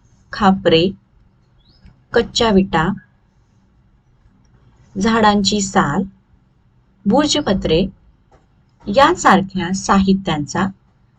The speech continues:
लिहिण्यासाठी उपयोग केला जाई.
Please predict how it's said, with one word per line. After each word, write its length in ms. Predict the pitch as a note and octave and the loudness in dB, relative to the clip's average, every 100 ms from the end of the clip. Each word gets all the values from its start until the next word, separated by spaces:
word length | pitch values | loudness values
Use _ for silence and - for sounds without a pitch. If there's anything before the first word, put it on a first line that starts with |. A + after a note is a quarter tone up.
| - | 2
लिहिण्यासाठी 920 | G3 A#3 A3+ C4+ D#4+ D4+ G3 E3 F3+ - _ _ - | 4 4 2 0 0 0 -2 -2 -6 -8 _ _ -8
उपयोग 400 | G3 G3 G3 G3 G3 | -4 4 4 4 2
केला 320 | E3 C#3+ D#3 - _ _ _ - | -2 -2 -4 -6 _ _ _ -10
जाई. 260 | E3 F#3 B2+ | 0 2 2